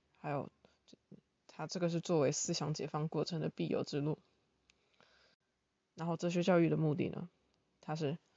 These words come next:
实现了从物质世界到纯粹的精神世界的升华。物质世界是你感官能认知的，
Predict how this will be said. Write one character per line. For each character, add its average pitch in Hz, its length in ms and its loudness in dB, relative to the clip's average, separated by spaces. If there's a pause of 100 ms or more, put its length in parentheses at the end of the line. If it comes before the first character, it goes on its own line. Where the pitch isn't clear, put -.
(360)
实 160 200 -8
现 160 180 -2
了 127 140 -4
从 151 320 -8 (480)
物 202 120 0
质 - 160 -6
世 160 220 -6
界 180 240 -8 (840)
到 151 320 -2
纯 160 220 -6
粹 180 120 -2
的 156 120 2
精 170 180 -2
神 151 160 -4
世 - 160 -6
界 139 140 2
的 - 80 -2
升 160 220 -6
华。 170 240 -8 (1700)
物 214 100 -2
质 170 140 0
世 175 140 0
界 160 180 4
是 170 100 4
你 151 140 4
感 151 180 -2
官 156 180 4
能 147 120 2
认 151 240 2
知 127 160 -6
的， - 160 -8